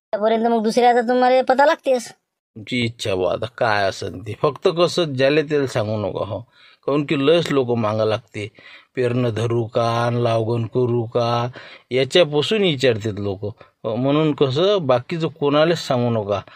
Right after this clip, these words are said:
Speaker 2: अ, पाहुणा होय म्हणा बा मा घरचा, असं काहीतरी तुम्ही सांगून दे जा.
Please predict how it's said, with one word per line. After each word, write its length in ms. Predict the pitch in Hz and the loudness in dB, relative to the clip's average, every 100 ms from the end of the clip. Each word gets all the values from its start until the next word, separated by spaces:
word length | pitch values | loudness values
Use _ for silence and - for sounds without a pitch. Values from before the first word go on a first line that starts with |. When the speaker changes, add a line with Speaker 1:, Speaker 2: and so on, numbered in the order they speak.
| - _ - | -20 _ -4
Speaker 2:
अ, 120 | 113 | -4
पाहुणा 460 | 107 131 135 147 139 | 0 2 4 2 2
होय 220 | 135 135 | 2 2
म्हणा 280 | 139 143 139 | 2 2 2
बा 140 | 139 | 2
मा 240 | 135 131 | 2 2
घरचा, 400 | 123 127 135 180 190 - _ _ - | 2 0 0 -2 -2 -10 _ _ -6
असं 240 | 127 139 | -2 0
काहीतरी 480 | 123 123 120 120 120 | 2 2 2 0 -2
तुम्ही 260 | 120 123 143 | -2 -2 0
सांगून 420 | - 185 143 110 | 2 2 2 0
दे 160 | 98 | -2
जा. 60 | 87 | -4